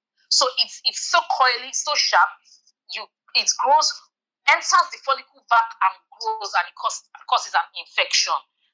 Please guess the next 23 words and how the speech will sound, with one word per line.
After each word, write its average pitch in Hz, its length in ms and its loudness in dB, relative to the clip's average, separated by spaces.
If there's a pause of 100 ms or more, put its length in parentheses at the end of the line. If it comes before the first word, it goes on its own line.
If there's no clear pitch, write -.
(100)
because 196 280 2
it's - 160 -4
called, 247 240 4 (240)
um, 185 240 2
pili 220 160 -4 (160)
incarnata, 175 400 -2
which 180 220 -2
is, - 240 -2 (100)
um, 165 240 -4
ingrown 180 540 -4 (100)
hair. 143 160 0 (460)
So 190 400 4
we 180 160 -2
have, 214 240 6
uh, 170 680 -4 (280)
ringed 214 320 -4
hair. 185 400 -2
We 196 80 -12
have 233 160 4
so - 240 -6
many 196 240 -10
of 165 160 -6
them, 170 160 -8